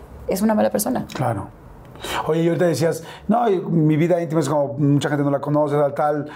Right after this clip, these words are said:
Speaker 2: no soy asexual". ¿Eres muy sexual?
Speaker 1: <laughs> Este, papá, aquí ya puedes irte a la entrevista, pero no importa cuántos años tenga yo, le incomodan estos temas.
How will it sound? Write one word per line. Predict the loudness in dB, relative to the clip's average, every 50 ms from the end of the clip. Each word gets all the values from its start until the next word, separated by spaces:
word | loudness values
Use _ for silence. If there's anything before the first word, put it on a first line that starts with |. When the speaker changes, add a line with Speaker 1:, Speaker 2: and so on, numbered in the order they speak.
| -18 -14 -4 -2
Speaker 2:
no | 0 0 2
soy | 2 0
asexual". | 0 0 -2 -4 -2 -2 -4 -4 -4 -2 -2
¿Eres | -2 0 0 0 0
muy | 0 0 0
sexual? | 0 -4 -4 -4 -6 -6 -6 -8 -10 -14 -12 -6 -4
Speaker 1:
<laughs> | -2 -2 -2 -2 -4 -6 -6 -8 -10 -8 -8 -8 -8 -10 -16 -16 -16 -18 -18 -18 -14 -6 -2
Este, | 0 2 2 0 0 -2 -2 0 2 4 4 4 4 4 2 0
papá, | 0 -2 -2 -2 -4
aquí | -4 -2 0
ya | -2 0
puedes | 0 0 -2 -2 -2
irte | -6 -8 -6 -4
a | -2
la | -2 -2
entrevista, | -2 0 0 0 2 2 0 0 -2
pero | -2 -2
no | 0
importa | 0 0 0 0 0 0
cuántos | 0 0 0 0 -2
años | 0 0 0 0
tenga | 0 0 0 0 0
yo, | 2 2 2
le | 2 0
incomodan | -2 -2 -2 -2 -2 0 0 0 0 0 -2 -4 -4 -6
estos | -6 -4 -4 -4 -4 -2
temas. | -2 -2 0 0 0 -2 -2